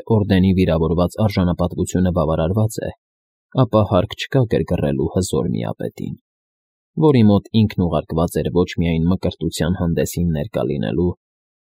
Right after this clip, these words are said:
այլև Դոբժինյան հողերի մասին բանակցելու համար։ Ամեն ինչ վճռեց թագուհու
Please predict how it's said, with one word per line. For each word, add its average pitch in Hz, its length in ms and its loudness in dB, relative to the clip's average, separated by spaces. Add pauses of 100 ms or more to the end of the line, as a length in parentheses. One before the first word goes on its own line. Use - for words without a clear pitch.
(160)
այլև 101 460 6
Դոբժինյան 98 720 4
հողերի 98 360 2
մասին 85 380 0
բանակցելու 76 640 -4
համար։ - 400 -14 (1120)
Ամեն 110 340 8
ինչ 101 200 6
վճռեց 90 580 0
թագուհու 85 500 0